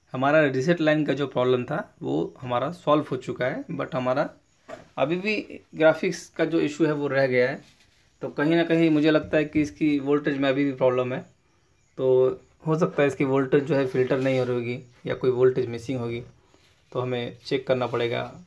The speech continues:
मल्टीमीटर से। तो मैं अभी इसको चेक करता हूँ कि हमारा जो फॉल्ट है किस तरह से है। तो इसका जो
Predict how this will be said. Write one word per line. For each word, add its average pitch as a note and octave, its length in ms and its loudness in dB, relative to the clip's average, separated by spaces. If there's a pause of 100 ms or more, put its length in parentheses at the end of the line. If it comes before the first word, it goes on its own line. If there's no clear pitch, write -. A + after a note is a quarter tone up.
(800)
मल्टीमीटर B2 480 -4
से। C#3 240 -10
तो A#2+ 200 -8
मैं A#2+ 180 -4
अभी A#2 160 -6
इसको - 340 -10 (560)
चेक C3+ 240 -6
करता A#2+ 280 -4
हूँ A#2+ 180 -8 (1600)
कि B2+ 80 -8
हमारा A#2+ 300 0
जो A#2+ 140 -2
फॉल्ट B2 320 -4
है A#2+ 60 -2
किस B2+ 260 -6
तरह A#2+ 160 -4
से A#2 140 -8
है। A2+ 140 -6 (1200)
तो B2 100 -4 (280)
इसका - 360 -6
जो A#2+ 240 -4